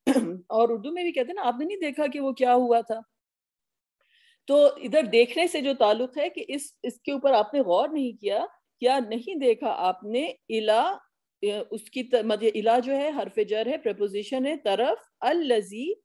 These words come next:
वो शख्स, हाजा, हाजा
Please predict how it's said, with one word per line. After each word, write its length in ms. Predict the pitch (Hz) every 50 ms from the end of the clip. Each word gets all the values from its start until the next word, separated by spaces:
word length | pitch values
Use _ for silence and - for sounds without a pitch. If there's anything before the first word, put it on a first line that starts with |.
| _ _ -
वो 320 | 180 175 214 302 330 320
शख्स, 600 | 311 - - 208 175 156 170 - - - - - _ _ _ _ _ _ _ _ _ _ _ _ _ _ _
हाजा, 1160 | - - - - 247 254 262 262 269 269 269 269 269 277 269 277 277 262 208 196 220 - - - -
हाजा 600 | - 220 226 233 233 226 285 311 349 381 -